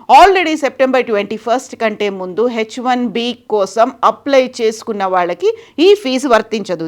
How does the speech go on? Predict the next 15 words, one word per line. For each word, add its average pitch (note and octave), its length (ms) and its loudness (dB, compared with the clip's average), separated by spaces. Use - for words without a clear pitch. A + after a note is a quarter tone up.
దీంతో D#4+ 280 2
పాటుగా A#3+ 300 2
విద్యార్థి B3 540 0
వీసా, G3+ 260 -4
ఎఫ్ G3+ 200 -8
వన్ D4 240 2
వీసాతో A#3+ 440 0
అక్కడ G#3 200 2
ఉన్న G3+ 200 0
వాళ్ళకి C4 340 4
కానీ C4+ 200 4
లేకుంటే D4+ 380 4
ఇంటర్ D#4 400 2
కంపెనీ B3+ 360 -2
ట్రాన్స్‌ఫర్ B3+ 500 0